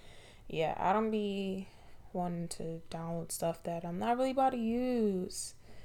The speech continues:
And quickly speaking on iPhones, I O S fourteen came out. I ain't downloaded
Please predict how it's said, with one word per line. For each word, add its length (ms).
And 320
quickly 380
speaking 560
on 440
iPhones, 960
I 140
O 80
S 120
fourteen 840
came 320
out. 600
I 80
ain't 200
downloaded 600